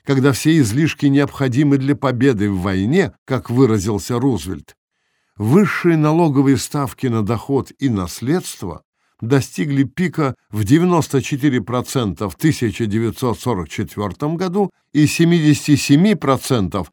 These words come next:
в тысяча девятьсот сорок первом году соответственно, а пороги самых высоких ставок существенно понизились, тем самым охватив более широкие круги лиц с высоким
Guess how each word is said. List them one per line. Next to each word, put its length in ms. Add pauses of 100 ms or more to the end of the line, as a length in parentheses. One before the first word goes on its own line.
(120)
в 120
тысяча 500
девятьсот 520
сорок 360
первом 420
году 320
соответственно, 1040 (340)
а 180
пороги 580
самых 520
высоких 580
ставок 500 (180)
существенно 840
понизились, 760 (200)
тем 280
самым 560 (260)
охватив 600
более 380
широкие 720
круги 420
лиц 440 (260)
с 160
высоким 720